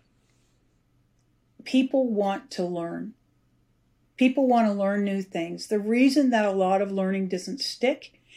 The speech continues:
is not because it's not good learning.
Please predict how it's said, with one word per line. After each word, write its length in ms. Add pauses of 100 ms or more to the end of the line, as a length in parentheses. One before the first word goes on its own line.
(180)
is 140
not 280
because 340
it's 180
not 280
good 220
learning. 580